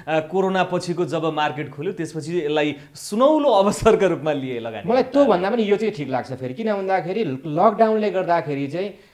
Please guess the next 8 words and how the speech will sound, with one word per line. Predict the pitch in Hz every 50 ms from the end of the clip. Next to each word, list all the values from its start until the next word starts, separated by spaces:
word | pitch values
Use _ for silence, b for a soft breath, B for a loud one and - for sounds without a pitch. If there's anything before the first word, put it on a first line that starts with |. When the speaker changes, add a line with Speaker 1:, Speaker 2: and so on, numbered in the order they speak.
| b b -
Speaker 2:
अ, | 113 117 123 123
जुन | 123 165 180
अनलाइन | 175 - - 175 196 196 196 196 190 190 190 196 190 156 147 139
जुन | 131 165 175 170 160 147 135 120 117
ट्रेडिङ | - - 180 190 180 190 190 196 190
टिएमएस | - - 131 - 185 190 185 185 185 175 -
छ | 180
नि | 208 170 127 135 147